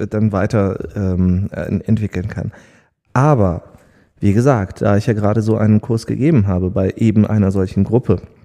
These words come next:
da hatte ich ein sehr, sehr gutes Gefühl, dass die also wirklich auch gemeinsam sich da, äh, weiterentwickelt haben und, und, und, und sich gegenseitig eben auch weitergeholfen haben. Und das,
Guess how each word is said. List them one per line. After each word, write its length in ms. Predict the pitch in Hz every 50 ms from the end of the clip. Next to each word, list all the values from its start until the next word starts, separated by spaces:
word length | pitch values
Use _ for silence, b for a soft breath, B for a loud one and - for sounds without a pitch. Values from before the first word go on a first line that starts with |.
| _ _ _ _ _ _ _ _ _ _
da 220 | - - 110 98
hatte 160 | - - -
ich 80 | - -
ein 80 | -
sehr, 240 | - - 107 107 104
sehr 100 | 101 101
gutes 340 | 95 110 113 120 - 117 -
Gefühl, 460 | - 104 - - - 101 98 101 110 B B B B B B B B B B B
dass 200 | - 101 95 -
die 220 | - 110 117 -
also 340 | 113 110 107 101 107 101 98
wirklich 300 | 110 101 - 113 127 -
auch 140 | - 104 -
gemeinsam 800 | - 95 95 92 92 95 101 107 101 95 92 92 90 87 92 92 -
sich 220 | - - 92 -
da, 340 | - 92 92 95 92 92 101 B B B B B B B B B B _ _
äh, 320 | _ - 101 95 90 87 87 85 87 -
weiterentwickelt 800 | 92 85 78 104 - 123 107 104 - - 107 - - 107 98 -
haben 420 | 98 98 95 101 98 202 101 98
und, 180 | 101 98 95 -
und, 220 | - 98 101 92
und, 220 | - - 98 92
und 260 | - 95 92 92 92 -
sich 220 | - 98 - _
gegenseitig 680 | - 98 98 107 117 113 107 101 98 98 - 101 - -
eben 280 | 92 95 95 98 104
auch 180 | 104 117 - _
weitergeholfen 720 | 98 98 98 107 101 98 95 98 98 104 113 - - 104
haben. 180 | 104 98 98
Und 140 | 98 98 95
das, 160 | 101 - -